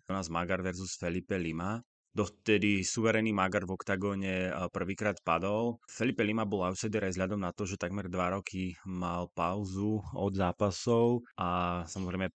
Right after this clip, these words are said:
pre, a, divákov bol neznámym bojovníkom, takže aj tu zafungoval aj ten faktor, že sa predsa len favorizuje viacej ten známy, v úvodzovkách, domáci bojovník.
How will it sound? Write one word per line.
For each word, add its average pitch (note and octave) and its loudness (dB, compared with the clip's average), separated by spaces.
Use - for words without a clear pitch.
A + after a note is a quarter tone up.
pre, F2+ 0
a, F2 -4
divákov F#2 -2
bol F2+ -2
neznámym F#2 -4
bojovníkom, F2+ -2
takže E2+ -4
aj F#2+ -8
tu G2+ -6
zafungoval F2+ -2
aj D#2+ -4
ten F2+ -4
faktor, F2 -6
že E2+ -4
sa E2 -6
predsa F2+ -6
len F2 -4
favorizuje E2+ -4
viacej E2+ -6
ten F2 -8
známy, E2+ -2
v F#2+ -4
úvodzovkách, F2 -2
domáci E2+ -4
bojovník. E2+ -2